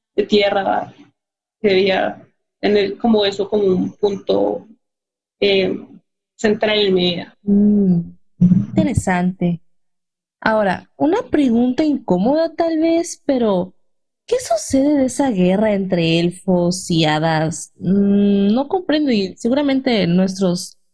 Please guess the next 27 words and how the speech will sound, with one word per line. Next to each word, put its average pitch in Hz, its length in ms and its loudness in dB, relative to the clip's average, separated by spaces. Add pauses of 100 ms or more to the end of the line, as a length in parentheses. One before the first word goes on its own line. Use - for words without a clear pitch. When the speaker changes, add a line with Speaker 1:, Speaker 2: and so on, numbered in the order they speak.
(140)
Speaker 2:
R 208 140 -2
P 208 120 -2
lovers 202 400 0
menos. 175 400 2
<laughs> 285 60 -6 (1200)
Speaker 1:
Bueno, 226 280 0 (340)
todo 262 240 2
esto 269 480 -2 (100)
pasó 254 380 -2
cuando 196 220 -2
tenía 208 320 -2
tres 190 240 -4
años. 185 600 -2 (140)
Este 254 180 -4
chico - 320 -2
elfo 277 640 -2
me 240 100 0
odiaba. 190 460 -2 (180)
Sinceramente, 233 800 -2 (240)
para 233 300 0
él, 208 320 -4
era 262 200 0
una 302 260 2
chica 277 340 -2
menor 226 460 -2
de 196 260 -2
él, 185 180 -6